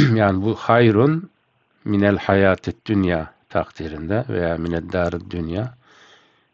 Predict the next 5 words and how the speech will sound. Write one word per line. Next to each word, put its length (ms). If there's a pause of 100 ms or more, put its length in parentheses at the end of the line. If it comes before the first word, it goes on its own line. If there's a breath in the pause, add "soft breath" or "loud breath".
ve 140 (260)
gibi, 400 (1000 soft breath)
e, 60 (120)
dünya, 580
e, 220